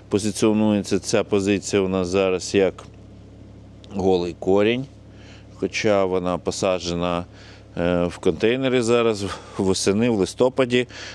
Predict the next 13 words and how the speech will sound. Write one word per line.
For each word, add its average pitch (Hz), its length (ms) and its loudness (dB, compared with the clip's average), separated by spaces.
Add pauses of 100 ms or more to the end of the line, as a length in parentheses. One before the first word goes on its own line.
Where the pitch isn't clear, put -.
але 98 200 0
вона 104 260 0
ще - 180 -2
повністю 113 540 0
не 101 160 2
вкорінилася. 95 960 -2 (1600)
Так, 92 360 -2 (1800)
тепер 110 680 0 (1040)
наступна 104 560 -2
позиція, 95 680 -2
це 101 240 0
в 92 100 0
нас 90 500 -4